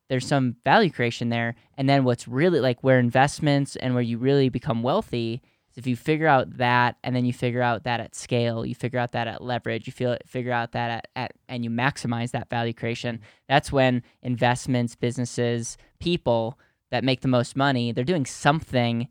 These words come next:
that's maximizing value. And that's really how the world works. It doesn't really matter what you believe politically. That's just how, you know, money is not just created, but,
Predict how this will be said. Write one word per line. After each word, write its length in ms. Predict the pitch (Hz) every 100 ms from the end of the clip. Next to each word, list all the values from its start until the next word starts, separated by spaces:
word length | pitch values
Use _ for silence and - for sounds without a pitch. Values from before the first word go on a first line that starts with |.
| _
that's 160 | 117 123
maximizing 760 | 135 127 117 127 117 117 117
value. 360 | 113 113 113 110
And 100 | 117
that's 240 | 127 - - -
really 180 | 160 170
how 140 | 156
the 100 | 127
world 240 | 120 135
works. 380 | 143 123 123 -
It 60 | 120
doesn't 220 | 143 143
really 200 | 131 135
matter 380 | 123 123 123 120 - _
what 180 | - 131
you 60 | 147
believe 320 | 131 123 -
politically. 640 | 135 135 160 - 120 113 - _ _ -
That's 200 | 135 -
just 200 | 151 -
how, 600 | - 120 123 120 120 - _ _ _ _ _ _ -
you 140 | 123
know, 180 | 117 110 -
money 600 | 123 123 123 123 123 -
is 200 | 123 117
not 160 | 120 120
just 200 | 120 -
created, 680 | - 117 120 123 120 110 -
but, 260 | 117 110